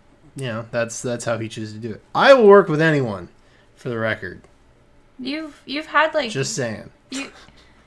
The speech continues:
Speaker 2: you, we've had two female interviews.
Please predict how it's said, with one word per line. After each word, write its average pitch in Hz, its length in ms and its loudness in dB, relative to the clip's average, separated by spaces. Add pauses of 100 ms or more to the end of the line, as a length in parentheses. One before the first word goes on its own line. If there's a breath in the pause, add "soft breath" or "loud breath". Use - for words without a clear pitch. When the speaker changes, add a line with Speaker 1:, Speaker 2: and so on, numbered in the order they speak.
(160 soft breath)
Speaker 2:
you, 240 120 -12
we've 277 180 -4
had 294 400 -2
two 254 220 -12
female 220 600 -6
interviews. 202 680 -12